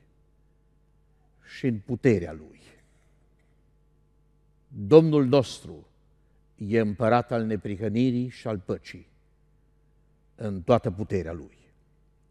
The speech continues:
Melchisedec îl prefigurează pe Domnul Iisus Hristos în persoana Sa. Acest Melchisedec, zice de la versetul trei,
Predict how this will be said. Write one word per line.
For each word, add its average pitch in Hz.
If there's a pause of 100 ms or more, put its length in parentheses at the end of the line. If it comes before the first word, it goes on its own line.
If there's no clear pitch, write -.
(320)
Melchisedec 170
îl 208
prefigurează 170
pe 156
Domnul 160
Iisus 156
Hristos 156 (720)
în 151
persoana 113
Sa. - (3250)
Acest 160
Melchisedec, 151
zice 143
de 135
la 139
versetul 127
trei, 170